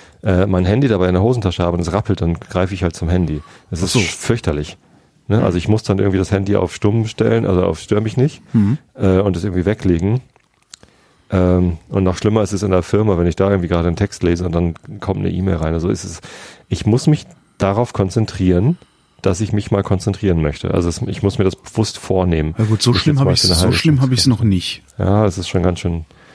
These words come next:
Speaker 1: ganz schön schlimm bei mir. Hab ich, hab ich in letzter Zeit immer mal wieder festgestellt. Ich mach ja,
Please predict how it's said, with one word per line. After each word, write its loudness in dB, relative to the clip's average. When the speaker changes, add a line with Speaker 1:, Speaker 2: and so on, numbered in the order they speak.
Speaker 1:
ganz -2
schön 0
schlimm 0
bei 0
mir. -2
Hab 0
ich, -4
hab 0
ich -2
in 2
letzter 2
Zeit 2
immer 2
mal 2
wieder 2
festgestellt. -2
Ich -4
mach -2
ja, 4